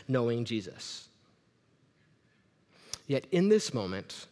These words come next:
realizing that the man on the shore is Jesus, there's no shame for that. He does everything he can to get to him. Most early morning lake water,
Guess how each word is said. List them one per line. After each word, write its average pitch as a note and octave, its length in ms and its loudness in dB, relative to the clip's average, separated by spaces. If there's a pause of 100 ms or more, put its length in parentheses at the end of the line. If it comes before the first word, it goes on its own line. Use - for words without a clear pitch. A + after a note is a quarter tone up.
(120)
realizing F3+ 680 4
that D#3 140 2
the D3 60 2
man C#3 220 4
on C#3+ 120 4
the C3+ 80 2
shore B2+ 360 2 (240)
is A#2 200 -2
Jesus, A#2 840 0 (920)
there's C#3 200 2
no E3+ 400 6
shame F#3+ 400 6
for A#2+ 140 -2
that. F2 240 -8 (760)
He - 120 2
does E3+ 260 6
everything G#3 440 6
he G3+ 120 4
can C#3+ 480 2 (540)
to E3+ 100 4
get E3+ 240 2
to A#2+ 140 -2
him. E2 180 -12 (1400)
Most G#3+ 360 6
early A#3+ 260 8
morning G3+ 340 8
lake F#3+ 260 6
water, D3 420 6